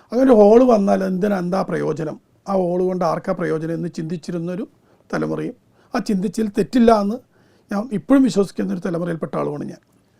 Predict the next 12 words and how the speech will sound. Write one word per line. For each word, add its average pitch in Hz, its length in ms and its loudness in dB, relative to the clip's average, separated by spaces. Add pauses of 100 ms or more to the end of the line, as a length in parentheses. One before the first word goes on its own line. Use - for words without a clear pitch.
(600)
അങ്ങനെയുള്ള 269 600 6 (220)
ആ 202 80 0
വിഭാഗം 160 520 0 (840)
വളരെ 214 300 4 (180)
സമ്മർദ്ദങ്ങൾക്ക് 202 720 -2
വഴങ്ങിക്കൊണ്ട് 175 580 -4 (120)
ഒരു 185 120 -4
ഹാൾ, 160 340 -2 (320)
ഒരു 165 140 -8 (1160)
കൂട്ടായ്മയ്ക്ക് 254 600 6
വേണ്ടി 208 200 4
ഒത്തുകൂടാനും 165 580 -6